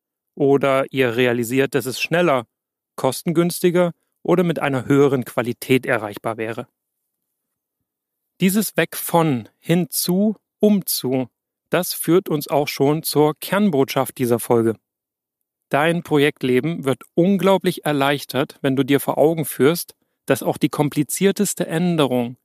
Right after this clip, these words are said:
der komplexeste Kurswechsel im Kern immer als Weg von, hin zu, um zu beschrieben werden können.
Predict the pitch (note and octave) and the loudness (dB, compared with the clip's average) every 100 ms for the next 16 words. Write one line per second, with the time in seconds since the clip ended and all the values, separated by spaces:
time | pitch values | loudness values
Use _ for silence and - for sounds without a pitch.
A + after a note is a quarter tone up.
0 | - B2 - C3+ F3+ F3+ G#3 - F3 - | -8 -2 -2 0 -2 0 -2 0 -2 2
1 | F#3+ F3+ C3+ B2 - C3 - _ _ C3+ | 0 2 -2 -2 0 0 0 _ _ -4
2 | B2 - C#3+ E3 - - D#3+ C3+ C3 E3+ | -4 -2 -2 0 -2 0 2 2 0 -2
3 | - _ _ _ _ _ - A#2+ - B2+ | -10 _ _ _ _ _ -2 -2 0 -2
4 | - - B2+ C#3+ G#3+ - _ _ _ - | -2 -2 0 0 -2 -6 _ _ _ 0
5 | G3 - - C#3 D#3 D3+ _ _ F#3 G3+ | 0 -2 -2 0 0 -2 _ _ 2 2
6 | - - A#2+ A2 - B2+ B2 A#2+ A#2 A#2+ | 0 -4 -4 -4 -4 -2 0 0 0 -4
7 | - C3 B2 | -4 -6 -6